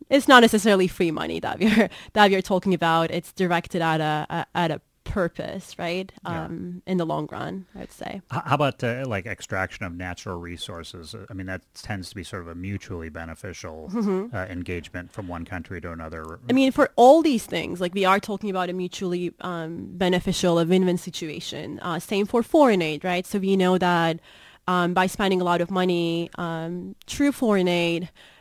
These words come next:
Speaker 1: essentially you're maybe lowering the chances of a civil war in a, in a country, you're lowering the chances of a refugee crisis, you're investing into their, like, consumers, so they're, like,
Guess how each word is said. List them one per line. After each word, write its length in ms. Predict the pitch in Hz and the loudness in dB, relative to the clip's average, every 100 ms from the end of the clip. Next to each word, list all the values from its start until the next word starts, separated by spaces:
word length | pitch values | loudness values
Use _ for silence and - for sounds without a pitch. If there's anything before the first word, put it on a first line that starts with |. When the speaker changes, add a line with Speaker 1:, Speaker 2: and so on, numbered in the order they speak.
| - | -6
Speaker 1:
essentially 480 | 202 196 196 202 185 | -2 0 0 0 -2
you're 220 | 180 170 | 0 0
maybe 360 | 170 165 170 160 | 0 0 -2 -2
lowering 440 | 165 165 165 165 | 0 -2 0 -2
the 80 | 175 | -2
chances 300 | - 170 160 | -2 -2 -2
of 120 | 170 | -4
a 60 | 247 | -2
civil 340 | - 349 262 | 2 4 4
war 360 | 202 185 175 165 | 4 4 4 2
in 200 | 160 170 | -2 -4
a, 160 | 156 - | -4 -4
in 120 | 175 | -4
a 60 | 160 | -2
country, 500 | 185 170 - 165 160 | -2 -2 -2 0 2
you're 400 | 165 160 165 - | 2 2 2 0
lowering 440 | 185 180 175 175 | 2 4 4 2
the 80 | 170 | 0
chances 360 | - 175 170 156 | -2 -2 -2 -4
of 200 | 160 185 | -4 -2
a 160 | 165 | -2
refugee 460 | 180 262 262 185 180 | 0 0 0 -2 -4
crisis, 720 | - 180 170 - 160 156 - - - - - - | -4 -4 -6 -6 -6 -6 -8 -16 -20 -20 -20 -6
you're 200 | 202 208 | 4 6
investing 1040 | 202 208 202 196 - 190 185 180 175 175 - _ - | 6 4 4 0 0 2 2 2 0 -4 -8 _ -4
into 540 | 196 196 - 196 180 | -2 -2 -2 0 0
their, 180 | 175 165 | 0 -2
like, 180 | 151 156 | -4 -6
consumers, 920 | 214 202 - 339 285 233 220 214 214 | -8 -8 -2 0 2 2 2 0 -4
so 160 | - 214 | -6 -4
they're, 220 | 170 165 | 0 2
like, 240 | 151 156 | 2 0